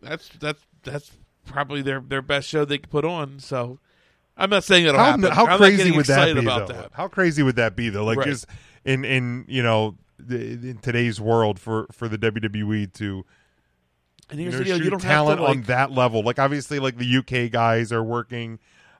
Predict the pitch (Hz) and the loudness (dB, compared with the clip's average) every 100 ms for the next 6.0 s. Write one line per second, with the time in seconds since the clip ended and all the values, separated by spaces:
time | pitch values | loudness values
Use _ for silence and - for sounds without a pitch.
0 | - 113 110 107 98 101 214 311 339 339 | -2 0 2 0 -4 -8 -6 -6 -4 -4
1 | 294 320 220 196 - - - 180 160 170 | -4 -6 -4 -6 -6 -16 -14 -12 -6 -6
2 | 143 160 170 175 180 170 170 - 170 - | -6 -8 -8 -6 -8 -10 -14 -16 -16 -12
3 | 151 143 151 147 147 147 143 147 202 156 | -10 -10 -12 -12 -12 -6 0 2 2 0
4 | 151 143 - 147 135 127 - 98 110 131 | -6 -10 -8 -6 -6 -8 -10 -2 0 2
5 | 104 110 95 156 147 151 143 - 147 131 | 2 2 0 -6 -8 -8 -10 -8 -8 -8